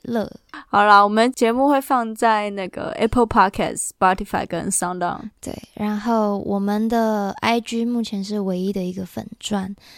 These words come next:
Speaker 1: ，I G的账号呢叫做 Literature T W，L I T T L E R A T U R E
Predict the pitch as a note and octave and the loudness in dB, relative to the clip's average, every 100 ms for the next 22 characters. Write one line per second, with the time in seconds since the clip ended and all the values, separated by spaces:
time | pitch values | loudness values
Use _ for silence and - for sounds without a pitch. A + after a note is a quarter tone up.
0 | - - A#3 A3+ - A3+ A3 G3 F#3+ F#3 | -20 -6 -2 -2 -2 -2 -2 -2 -4 -6
1 | G3 - - C4 A#3 A3 A3 F#3+ F#3 F3+ | -8 -10 -6 -2 -2 -4 -4 -4 -6 -6
2 | F#3 G#3+ G3+ F#3+ G3+ F#3 G3+ G#3+ - - | -6 -4 -6 -4 -4 -2 -2 -4 -6 -8
3 | - - - - G3+ - F#3+ F3+ G#3+ - | -10 -10 -12 -10 -10 -6 -6 -6 -10 -12
4 | - - - - - G3 G3 G#3+ A3 - | -16 -20 -20 -18 -4 -2 0 -2 -2 -4
5 | A3+ - A3 - F#3+ F3+ - G3+ - F#3 | -10 -6 -8 -6 -6 -6 -6 -8 -6 -10
6 | F#3 G3 F#3+ - G#3 G#3 G3 G3 F#3 - | -10 -10 -12 -10 -10 -8 -10 -10 -12 -12
7 | F#3+ | -14